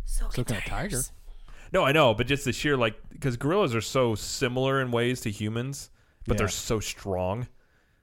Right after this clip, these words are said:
Speaker 2: Well, and people
Speaker 3: Like
Speaker 2: don't expect it out of gorillas as much. You know, like, I think you just expect, like, a tiger is a dangerous animal. I think
Speaker 3: Yeah.
Speaker 2: because gorillas are so humanized that, you know, and they wear, like, diapers and stuff and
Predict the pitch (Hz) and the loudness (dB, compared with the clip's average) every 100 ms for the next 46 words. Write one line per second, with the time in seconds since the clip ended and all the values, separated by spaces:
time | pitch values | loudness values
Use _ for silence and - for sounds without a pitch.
0 | _ - _ _ 180 170 208 254 214 156 | _ -20 _ _ 4 6 8 8 6 4
1 | - 160 - 143 135 120 117 123 127 123 | 4 4 4 4 4 4 4 4 4 2
2 | 117 110 120 120 147 151 147 139 123 - | 0 0 0 0 2 6 6 6 4 0
3 | _ _ _ 131 147 180 165 147 - 123 | _ _ _ 2 2 4 4 2 2 2
4 | 147 131 120 117 - 131 131 120 117 120 | 2 2 0 -2 0 2 2 2 0 -2
5 | 123 120 117 120 123 139 151 - _ _ | 0 -2 -2 0 2 4 2 -2 _ _
6 | _ 120 160 101 92 - 151 143 143 139 | _ 0 4 6 4 8 6 8 6 8
7 | 139 139 123 - 123 - 135 139 151 151 | 8 6 4 6 4 4 4 4 4 2
8 | 165 - - _ _ _ _ _ _ - | 0 -2 -12 _ _ _ _ _ _ 0
9 | 139 123 - _ 147 139 117 120 123 123 | 2 2 -2 _ 0 2 4 4 4 4
10 | 120 120 - 127 123 139 143 - 151 151 | 4 2 2 0 4 2 2 2 4 6
11 | 151 123 107 101 | 4 2 -2 -4